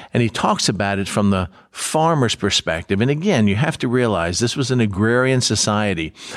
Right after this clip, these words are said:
We're a service-oriented society. And so if,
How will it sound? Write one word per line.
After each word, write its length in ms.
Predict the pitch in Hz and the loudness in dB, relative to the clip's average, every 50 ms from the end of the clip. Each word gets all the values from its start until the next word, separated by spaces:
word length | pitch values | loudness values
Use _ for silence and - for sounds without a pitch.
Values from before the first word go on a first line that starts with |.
| 170 - - - | -14 -12 -6 -2
We're 240 | 117 127 139 151 135 | 0 2 2 2 2
a 60 | 113 | 0
service-oriented 1080 | - - - - 131 135 143 139 147 139 - - - 127 127 131 131 131 131 131 123 | 0 -2 0 2 2 2 2 2 0 -2 -2 0 0 0 2 2 2 2 2 0 0
society. 720 | - - 127 120 - - 120 120 123 127 127 123 127 127 120 - - - - - | 0 0 0 0 0 0 0 0 2 2 2 2 2 2 0 -2 -8 -12 -6 -2
And 100 | 117 117 | 0 0
so 400 | - - - 123 113 117 117 113 | 0 0 0 2 2 2 2 2
if, 320 | 104 110 107 98 - - | 2 2 0 0 -4 -10